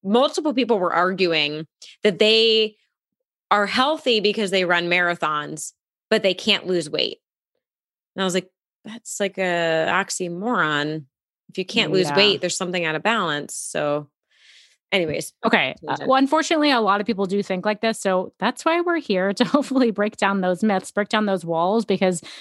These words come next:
Speaker 2: something is not happening the way you want it to. There's another answer. So
Speaker 1: Right.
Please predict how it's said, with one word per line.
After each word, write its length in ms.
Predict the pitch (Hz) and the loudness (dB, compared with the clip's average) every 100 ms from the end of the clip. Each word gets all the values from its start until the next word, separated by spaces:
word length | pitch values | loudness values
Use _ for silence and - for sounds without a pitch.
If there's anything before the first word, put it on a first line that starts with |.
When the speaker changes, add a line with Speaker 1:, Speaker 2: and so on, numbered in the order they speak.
| - | -8
Speaker 2:
something 500 | - 311 381 339 269 _ _ _ _ _ | 0 2 4 4 2 _ _ _ _ _
is 240 | 233 226 185 | 2 2 4
not 260 | 185 196 | 2 2
happening 440 | 190 185 180 196 202 | 0 -2 -2 -2 0
the 80 | 185 | 0
way 140 | 185 | 0
you 240 | 190 180 | 2 2
want 240 | 170 156 160 | 2 0 0
it 140 | - | -2
to. 320 | - 220 214 214 _ _ _ _ - | 0 2 2 -2 _ _ _ _ 0
There's 160 | 190 190 | 2 2
another 680 | 196 175 160 160 160 160 - _ - | 2 2 0 0 0 -2 -8 _ -8
answer. 520 | 160 147 139 151 - - _ _ _ _ _ _ - | -4 -4 -6 -8 -10 -14 _ _ _ _ _ _ -4
So 320 | 190 175 170 | 0 2 2
Speaker 1:
Right. 200 | 160 - | 0 -2